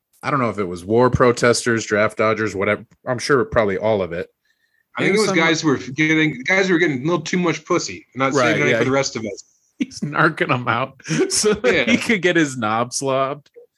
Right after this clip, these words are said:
Speaker 2: Yeah, he's like, "This guy's been fingering since undergrad, and now he's in his master's? Not fair."
Speaker 1: <laughs> This guy won't
Speaker 2: We'll be on the
Speaker 1: stop on his
Speaker 2: green.
Speaker 1: own. <laughs>
Speaker 2: Yeah.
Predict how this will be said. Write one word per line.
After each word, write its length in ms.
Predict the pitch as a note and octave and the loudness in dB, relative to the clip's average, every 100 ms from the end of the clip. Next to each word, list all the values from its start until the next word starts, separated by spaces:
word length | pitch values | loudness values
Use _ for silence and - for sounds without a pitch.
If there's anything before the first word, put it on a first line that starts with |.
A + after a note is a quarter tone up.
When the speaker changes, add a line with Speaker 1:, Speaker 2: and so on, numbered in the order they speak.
| - C#4+ - | -2 0 2
Speaker 2:
Yeah, 260 | G3 C3 G#2 | 2 2 2
he's 180 | B2 B2 | 0 2
like, 140 | B2 | 2
"This 120 | A3 | 2
guy's 160 | C#4 C#4+ | 2 2
been 140 | G3+ | 0
fingering 480 | D#3 F3+ G3+ F3 D3+ | -2 -2 0 2 0
since 320 | D3+ D3+ - - | 0 -2 -2 -2
undergrad, 760 | D3+ D#3 A#2+ - G#2 G2+ F#2+ G2+ | 2 2 0 -2 -2 -4 -8 -6
and 100 | C3+ | -2
now 120 | E3+ | 2
he's 120 | E3+ | 2
in 60 | D3+ | 2
his 160 | C3 | 0
master's? 580 | B2 D3+ G3+ B3+ C4 B3 | 0 0 0 0 0 0
Not 260 | C#3 C#3+ D3+ | 0 0 0
fair." 440 | C#3 C#3 G#2 - - | 2 2 2 -4 -14
Speaker 1:
<laughs> 80 | - | -20
This 180 | - - | -18 -12
guy 300 | - C3+ B2+ | -2 2 2
won't 180 | C3 C3+ | 0 -2
Speaker 2:
We'll 80 | F3+ | 0
be 140 | F#3+ G#3 | 0 0
on 80 | F#3 | 0
the 80 | D3 | -2
Speaker 1:
stop 60 | |
on 160 | D#3 E3+ | 0 0
his 160 | D#3 B2 | 0 0
Speaker 2:
green. 40 | |
Speaker 1:
own. 420 | A#2+ A2 G#2+ A2+ - - - - | -2 -4 -8 -12 -18 -16 -14 -14
<laughs> 400 | - - - - | -14 -14 -12 -2
Speaker 2:
Yeah. 420 | C4+ A#3 E3+ D#3+ | 0 2 2 0